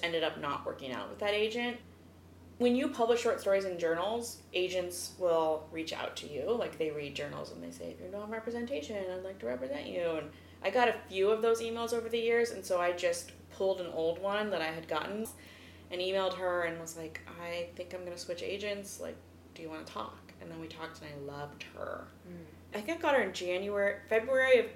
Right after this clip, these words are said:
Speaker 1: twenty fifteen, and in May, we sold it.
Speaker 2: Wait, what? That's
Speaker 1: Super
Speaker 2: so
Speaker 1: fast.
Speaker 2: fast.
Speaker 1: She just had a couple changes she wanted me to make to the manuscript, and then we went out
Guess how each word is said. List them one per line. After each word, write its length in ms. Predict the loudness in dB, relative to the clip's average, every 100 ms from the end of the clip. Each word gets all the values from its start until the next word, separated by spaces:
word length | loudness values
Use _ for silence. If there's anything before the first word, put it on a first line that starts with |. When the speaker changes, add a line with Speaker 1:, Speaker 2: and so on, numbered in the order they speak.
| -14
Speaker 1:
twenty 440 | -12 -6 -6 -6 -10 -16 -18 -18 -18 -18 -18 -20 -20 -20 -20 -20 -4
fifteen, 680 | 0 2 2 0 2 2 0 0
and 300 | 2 2 2
in 420 | 0 -2 -4 0
May, 420 | 4 6 8 6 4
we 80 | -2
sold 280 | 0 2
it. 280 | 0 -4 -8 -12 -16 -10
Speaker 2:
Wait, 300 | -6 -4 -6
what? 120 | -4
That's 360 | -2 0 -2 0
Speaker 1:
Super 180 | 0 0
Speaker 2:
so 60 |
Speaker 1:
fast. 380 | 2 2 2 -2
Speaker 2:
fast. 360 | -4 -8 -12 -16 -14 -4
Speaker 1:
She 160 | 2
just 160 | 4 6
had 120 | 4
a 80 | 4
couple 320 | 2 2 0
changes 400 | 0 -4 -4 -4
she 120 | -2
wanted 200 | -2 -2
me 80 | -2
to 60 | -4
make 240 | -4 -4
to 100 | -6
the 60 | -6
manuscript, 600 | -4 -6 -4 -2 -2 -4
and 160 | -8
then 220 | -8 -8 -6
we 120 | -6
went 200 | -4 -4
out 320 | -4 -4